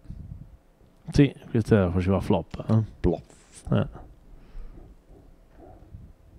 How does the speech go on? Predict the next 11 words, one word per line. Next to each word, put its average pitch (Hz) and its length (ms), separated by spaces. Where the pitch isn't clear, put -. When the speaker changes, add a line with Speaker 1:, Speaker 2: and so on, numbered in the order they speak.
Speaker 1:
Eh 92 60
beh. 92 140
Speaker 2:
Questa - 300
non 69 160
ha 67 100
davvero 64 340
un 69 100
difetto, - 560
eh. - 240
Che - 220
invidia. 76 680